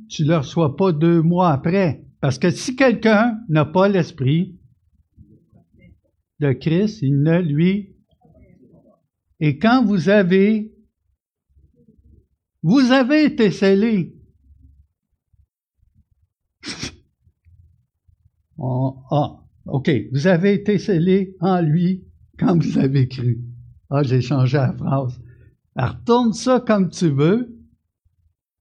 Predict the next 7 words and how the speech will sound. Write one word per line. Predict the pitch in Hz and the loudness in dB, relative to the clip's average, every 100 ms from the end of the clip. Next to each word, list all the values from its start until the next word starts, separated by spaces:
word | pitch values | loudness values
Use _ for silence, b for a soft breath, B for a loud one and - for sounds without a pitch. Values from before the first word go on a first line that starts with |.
| _ _ - | _ _ -2
mais | 135 | -2
c'est | - 208 208 240 | 0 0 0 0
exactement | 233 180 262 254 240 220 226 220 | -2 0 -2 0 0 2 4 2
ça. | - 233 214 B B - _ - - _ _ _ _ _ _ _ _ - | 0 0 0 B B -20 _ -20 -20 _ _ _ _ _ _ _ _ -4
Avez-vous | 120 123 127 | -2 0 -2
fait | - 156 170 | -2 -4 -2
l'expérience ? | 139 - 147 139 165 240 220 - | -6 -4 -4 -2 -2 -2 -6 -10